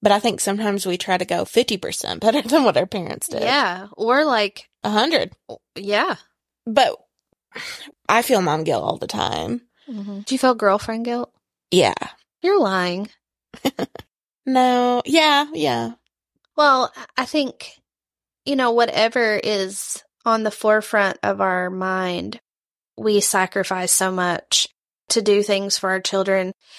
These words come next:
Speaker 2: And a lot of times they don't even need it. Like,
Speaker 1: No.
Speaker 2: you know, we're, we're out here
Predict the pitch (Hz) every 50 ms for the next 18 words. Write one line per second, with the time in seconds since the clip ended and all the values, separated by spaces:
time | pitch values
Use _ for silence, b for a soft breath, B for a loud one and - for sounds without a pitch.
0 | B B B B - - 214 214 214 214 214 208 208 - - - 220 220 220 240
1 | 285 370 - - 370 349 330 277 226 226 220 233 254 254 247 240 220 190 180 175
2 | 170 190 220 196 170 147 143 123 - - _ _ - 226 220 208 233 226 - 240
3 | 240 - 262 254 240 240 240 240 240 240 240 233 226 214 - - - 233 240 262
4 | 262 - - 262 254 240 226